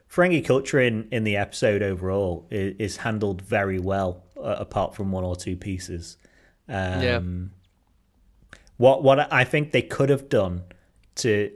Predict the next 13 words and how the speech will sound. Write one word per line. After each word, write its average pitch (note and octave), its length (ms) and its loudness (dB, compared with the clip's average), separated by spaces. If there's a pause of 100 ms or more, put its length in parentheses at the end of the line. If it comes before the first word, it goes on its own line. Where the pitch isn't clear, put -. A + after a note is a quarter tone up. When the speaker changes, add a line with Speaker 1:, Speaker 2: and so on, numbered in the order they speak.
Speaker 1:
improve G#2 440 -2
the G#2 100 -2
episode F#2 720 -4 (480)
is, G#2 800 2
uh, G2+ 240 0
or A2+ 220 4
improve A2 440 2
this, G#2+ 360 0
this G#2 200 -4
Freeman G#2 540 -2
plot F#2+ 360 -2
at - 120 -12
least, F#2 440 -6